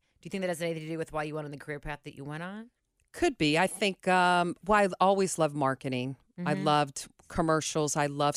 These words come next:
Speaker 1: Yeah.
Speaker 2: sports. I love the competitiveness. So I just think I fell into it. I mean, from sportscasting to a career that I never knew existed.
Speaker 1: Did you ever think that you would be on the creative side of it, like creating commercials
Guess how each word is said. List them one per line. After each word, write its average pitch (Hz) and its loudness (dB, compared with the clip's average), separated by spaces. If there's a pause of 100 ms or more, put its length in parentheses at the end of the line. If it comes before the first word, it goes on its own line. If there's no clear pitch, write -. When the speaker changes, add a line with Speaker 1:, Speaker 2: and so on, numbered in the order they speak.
Speaker 1:
Yeah. 156 -6
Speaker 2:
sports. 147 0
I 147 0
love 139 -2
the 143 -6
competitiveness. 139 -2 (440)
So - -6
I 180 4
just 196 0
think 190 0
I 170 4 (160)
fell 175 0
into 240 2
it. 120 2 (220)
I 156 -2
mean, 151 2
from 165 0
sportscasting 175 0 (120)
to 165 0 (320)
a 165 -2
career 190 2
that 170 2
I 165 4
never 160 0
knew 156 -2
existed. 135 -6 (220)
Speaker 1:
Did 254 -8
you 285 -2
ever 339 -6
think 381 -12
that 339 -14
you 302 -8 (120)
would 240 -4
be 247 -4
on 208 -4
the 190 -6
creative 202 -6
side 285 -6
of 320 -8
it, 311 -2
like 190 -6
creating 190 -6
commercials 208 -6